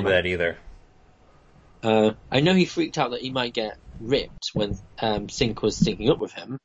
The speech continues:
Speaker 2: but I can't remember him having a headache 'cause he used his powers. Um,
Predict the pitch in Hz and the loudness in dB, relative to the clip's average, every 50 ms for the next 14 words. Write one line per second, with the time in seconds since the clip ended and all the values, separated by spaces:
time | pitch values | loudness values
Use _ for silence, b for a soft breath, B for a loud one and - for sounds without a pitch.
0 | _ _ - 98 107 - - 131 117 123 117 110 110 107 98 107 104 104 104 98 | _ _ -4 -4 -4 -2 -2 -2 0 0 2 2 2 0 0 -2 -4 -2 -2 -4
1 | 92 - 117 110 104 - - - - 98 101 101 98 - 92 - - - 117 104 | -2 0 2 2 2 0 -4 -10 -10 -8 -6 -8 -8 -8 -12 -14 -4 0 0 0
2 | 80 67 - - - - _ _ _ _ - - - - - - - - - - | 0 0 -4 -8 -14 -18 _ _ _ _ -10 -10 -10 -6 -6 -6 -6 -6 -10 -14
3 | - - - - - _ - 98 98 98 98 98 98 98 95 | -14 -20 -20 -20 -20 _ -8 -6 -4 -4 -4 -4 -4 -6 -8